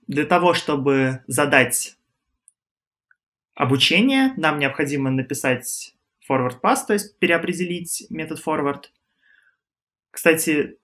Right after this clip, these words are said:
стоит заметить, что backward pass мы не переопределяли, потому что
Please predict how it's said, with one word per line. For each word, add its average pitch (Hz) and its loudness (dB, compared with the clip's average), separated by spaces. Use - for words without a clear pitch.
стоит 175 0
заметить, 196 2
что 135 -2
backward 196 0
pass 185 0
мы 160 -4
не 156 -2
переопределяли, 139 0
потому 123 -2
что 120 -4